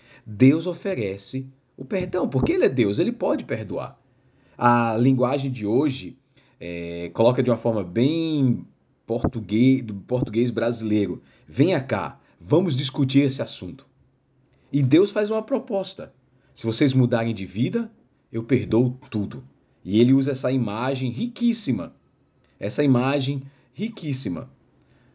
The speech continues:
"Ainda que os vossos pecados sejam como a escarlata, aquele sangue vermelho, eles vão se tornar branco como a neve." Algo que a gente aqui não conhece no Nordeste, né? A brancura da neve.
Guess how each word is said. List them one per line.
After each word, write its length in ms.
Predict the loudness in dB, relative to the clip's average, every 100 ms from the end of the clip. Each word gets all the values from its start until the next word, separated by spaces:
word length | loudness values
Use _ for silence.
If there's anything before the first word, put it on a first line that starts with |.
| _ _
"Ainda 560 | -4 4 6 6 4 2
que 120 | 0
os 80 | 0
vossos 260 | -2 -4
pecados 460 | -8 -6 -2 -2 -2
sejam 240 | -2 -4
como 180 | 0 0
a 40 | 0
escarlata, 840 | -2 -2 -4 -4 -2 -2 -2 -10
aquele 240 | -4 -2
sangue 720 | 0 -2 -2 0 2 2 2 -2
vermelho, 720 | -2 -2 -4 -4 -2 -2 -4 -10 _ _ _ _
eles 160 | -4
vão 120 | 0 0
se 80 |
tornar 240 | 0 -2 -4
branco 460 | 2 4 4 -2
como 220 | -6 -4 -2
a 60 |
neve." 340 | -2 -4 -6 -6
Algo 220 | -6 -2
que 80 | -2
a 60 |
gente 200 | 0 -2
aqui 140 | -2 0
não 160 | 0
conhece 560 | 2 2 4 2 -2 -2
no 100 | -2
Nordeste, 540 | -2 -4 -4 -4 -8
né? 140 | -8 -8
A 100 | -6
brancura 680 | 2 2 2 0 2 2
da 160 | 2 0
neve. 400 | -2 -6 -8